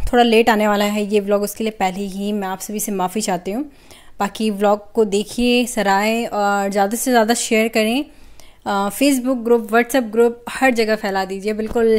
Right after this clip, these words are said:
जैसे आग फैल रही है ना आजकल, जंगलों में आग लगी हुई थी बीच में इतनी ख़तरनाक तरीके से,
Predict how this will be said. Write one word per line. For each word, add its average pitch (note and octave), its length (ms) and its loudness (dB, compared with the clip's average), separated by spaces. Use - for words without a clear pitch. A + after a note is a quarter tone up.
जैसे G#3 260 -2
आग A3 300 2
फैल A3 240 4
रही A3 100 2
है A#3 60 4
ना C#4 160 4
आजकल, C#4+ 400 0
जंगलों A3 320 4
में B3 140 6
आग A3+ 160 4
लगी A3 200 4
हुई A3 120 2
थी A#3 120 0
बीच A3 260 0
में A#3 140 2
इतनी A#3 300 -4
ख़तरनाक G#3+ 480 0
तरीके A3 300 2
से, A3+ 140 -4